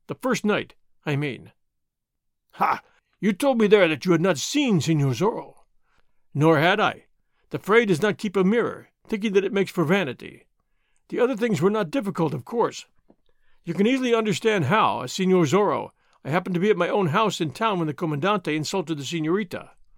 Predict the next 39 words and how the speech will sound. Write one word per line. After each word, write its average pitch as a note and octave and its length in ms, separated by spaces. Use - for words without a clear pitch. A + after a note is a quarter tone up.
And G3+ 100
the G#3 80
Signorita B3 540
must G#3 240
forgive G#3 300
me F#3+ 100
the E3+ 100
deception. D3 600
I - 120
courted C4 380
her E3+ 80
as D#3 80
Don D#3+ 200
Diego, D3+ 500
and C#3 100
she - 120
would A3+ 100
have G#3 140
none F#3+ 180
of G3+ 160
me. - 240
Then A3 120
I G#3+ 120
tried F3 240
it F#3 60
as F3+ 100
Signor D#3 300
Zoro, C#3 500
and C3+ 100
the C3+ 60
saints G#3+ 300
were A#3+ 100
kind, F3+ 420
and B2 100
she G#3 140
gave A3 200
me G#3+ 100
her G3+ 120
love. F#3 400